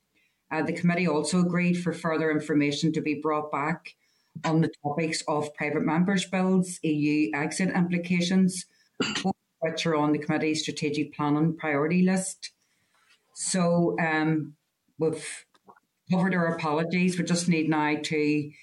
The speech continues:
um, agree our draft minutes of the seventeenth of February twenty twenty-one, and I think they're on page five.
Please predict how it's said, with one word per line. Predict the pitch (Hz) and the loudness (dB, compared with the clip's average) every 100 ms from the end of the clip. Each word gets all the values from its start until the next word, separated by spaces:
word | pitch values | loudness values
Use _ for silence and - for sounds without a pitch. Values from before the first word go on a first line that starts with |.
| - - - - _ - | -20 -20 -20 -20 _ -4
um, | 147 143 151 151 151 - - | 0 2 2 2 -2 -14 -6
agree | 151 151 160 170 196 180 175 - | -2 0 0 2 4 2 0 -6
our | 147 143 143 143 147 139 139 _ - | -2 0 0 2 2 0 -4 _ -10
draft | 170 156 156 160 | -4 -2 0 0
minutes | 156 190 180 - - | 0 0 -2 -6 -4
of | 160 151 | -4 -4
the | |
seventeenth | 147 165 156 151 160 147 - | -4 -2 -2 -2 -2 -2 -4
of | |
February | - 147 147 170 | -6 -4 0 0
twenty | 170 160 147 156 | 0 -2 -2 -2
twenty-one, | 156 156 147 156 147 143 160 175 | -2 -2 -2 0 0 2 4 4
and | 160 143 | 4 2
I | |
think | 143 156 156 | 0 0 2
they're | 143 | 2
on | 143 143 | 2 0
page | 143 143 139 | 0 -2 -2
five. | - 143 139 147 175 175 | -6 -6 -4 0 0 0